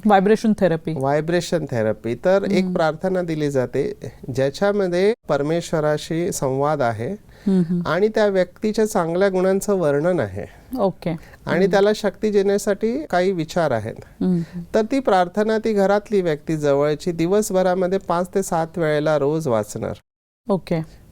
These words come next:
Speaker 2: ठीक आहे.
Speaker 1: हं.
Speaker 2: तर त्याचे, त्याने फायदा काय होतो की usually तो पेशंट रिकव्हर काय नाही होत, कारण घरातल्या लोकांचा त्या व्यक्तीकडे बघण्याचा दृष्टिकोन नकारात्मक असतो.
Speaker 1: हम्म, हम्म.
Speaker 2: त्याच्याकडून जाणारे जे व्हायब्रेशन असतात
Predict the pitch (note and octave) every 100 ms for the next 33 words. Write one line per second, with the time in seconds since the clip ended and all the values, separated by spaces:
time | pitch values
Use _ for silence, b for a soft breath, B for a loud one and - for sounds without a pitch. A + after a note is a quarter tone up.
0 | - - D3 F#3 E3 - B B F#3 E3+
1 | A3 - G#3+ G#3+ C#4 C4 - - - -
2 | - G3 G3+ C4+ C#4 - F#3+ G#3 C4+ C4+
3 | C4 G#3 G3+ G3+ B3+ B3+ A#3 F#3 F#3+ F#3
4 | B3 C4+ C4+ C4+ A3+ G#3+ C4 A3+ G#3+ B3
5 | B3+ C4 B3+ B3+ G#3+ G3+ G3+ G#3 G#3+ F3+
6 | F3 G#3+ C#4 C4 A#3+ A#3+ A3+ A#3 B3 A3+
7 | A3 A3 F#3+ - A3 A3 G#3+ F#3 F3+ G3
8 | F#3+ G#3 F3+ D#3+ - A3 A#3 A3+ F3 E3+
9 | E3 D3 B2+ A2 G#2 - - - - G3
10 | F3+ F3+ F#3 F3+ A#3 A#3 A#3 A3+ F#3 F3+
11 | G#3+ A#3+ B3 B3 A3 F#3 F#3+ A3 A#3 A3+
12 | G#3 -